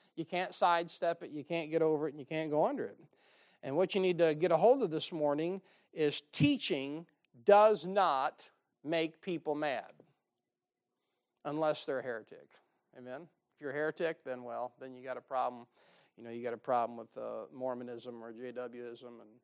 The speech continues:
Campbellitism and Calvinism and all that. Pre-, uh, teaching does not make people mad. Uh, I was thinking back to when we had, uh, first came here in two thousand fourteen, and even, uh, uh, we would pack out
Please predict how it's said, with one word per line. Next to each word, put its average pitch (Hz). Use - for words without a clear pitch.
Campbellitism 131
and 107
Calvinism 127
and 117
all 113
that. 113
Pre-, 208
uh, 147
teaching 226
does 139
not 165
make 170
people 147
mad. 139
Uh, 120
I 180
was 156
thinking 160
back 156
to 180
when 160
we 160
had, 147
uh, 143
first 170
came 185
here 170
in 147
two 180
thousand 147
fourteen, 175
and 156
even, 160
uh, 147
uh, 139
we 190
would 151
pack -
out 180